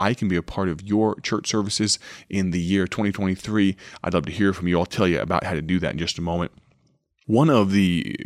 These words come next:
great joys of my life as we dive in, I'm sharing just a few s-, snippets, tidbits from our newsletter that we just put out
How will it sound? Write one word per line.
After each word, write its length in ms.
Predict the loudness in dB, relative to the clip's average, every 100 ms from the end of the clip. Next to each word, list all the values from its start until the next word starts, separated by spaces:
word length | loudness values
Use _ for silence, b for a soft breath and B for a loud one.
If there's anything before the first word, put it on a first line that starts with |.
| 0
great 260 | 2 4
joys 240 | 4 4 4
of 80 |
my 140 | -2 -2
life 360 | -4 -6 -10 -8
as 140 | -6
we 140 | -4 -6
dive 460 | -4 -2 0 0 -4
in, 180 | -6 -4
I'm 140 | -4 -2
sharing 440 | 0 2 2 2
just 140 | -2
a 40 | -8
few 320 | -6 0 0
s-, 60 | -2 -6
snippets, 880 | -6 -6 -4 -2 0 2 0 -2 -4 -6
tidbits 460 | -4 -2 -2 -4
from 240 | -4 -4 0
our 180 | -2 -2 B B -8
newsletter 800 | -2 2 2 0 0 0 0 -2
that 140 | -2
we 120 | -2
just 340 | -2 -2 -4 -4
put 180 | -8 -2
out 260 | -2 -4